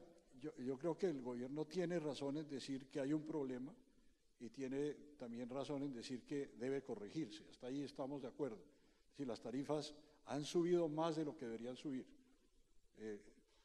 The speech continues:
eh, se estaban indexando las tarifas con un índice que no debería estar ahí. Esto, este problema se sabe, yo creo que la crec se ha demorado en corregirlo. Entiendo que ya dice que lo van a corregir, las tarifas van a bajar, eh, no, no sé cuánto.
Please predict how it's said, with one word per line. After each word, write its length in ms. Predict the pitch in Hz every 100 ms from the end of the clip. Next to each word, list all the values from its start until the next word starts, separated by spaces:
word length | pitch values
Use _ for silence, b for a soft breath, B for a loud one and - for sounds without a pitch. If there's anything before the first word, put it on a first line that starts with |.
| b 107
eh, 200 | 110 104 - - -
se 140 | -
estaban 320 | 120 147 156
indexando 500 | 165 139 123 143 135
las 140 | 156 131
tarifas 380 | 127 131 160 -
con 180 | 151
un 120 | 143 147
índice 380 | 165 160 165
que 120 | - 131
no 240 | 135 165
debería 300 | 165 156 160
estar 220 | 147 160
ahí. 220 | 170 160 120 B B B
Esto, 280 | 123 - 170
este 200 | 135 160
problema 420 | 160 147 147 156
se 160 | 151 110
sabe, 460 | - 151 160 185 - B B
yo 140 | 127
creo 180 | 135 151
que 80 | 135
la 160 | 131 107 - -
crec 260 | - 151 151
se 100 | 151
ha 60 | 160
demorado 560 | 156 117 123 135 147
en 60 | 147
corregirlo. 600 | 139 113 107 165 110 104 - b b b b -
Entiendo 400 | 113 151 151 165
que 100 | 160
ya 140 | 135
dice 280 | 147 156 180
que 120 | -
lo 80 | 123
van 160 | 123 160
a 40 |
corregir, 440 | 151 127 135 208
las 120 | 143 120
tarifas 360 | 147 170 208
van 160 | 185 180
a 60 |
bajar, 260 | 170 135 151 - - b b b b -
eh, 220 | 120 117 110 117
no, 120 | 120 123
no 140 | 135
sé 160 | 127 151
cuánto. 360 | 196 156 113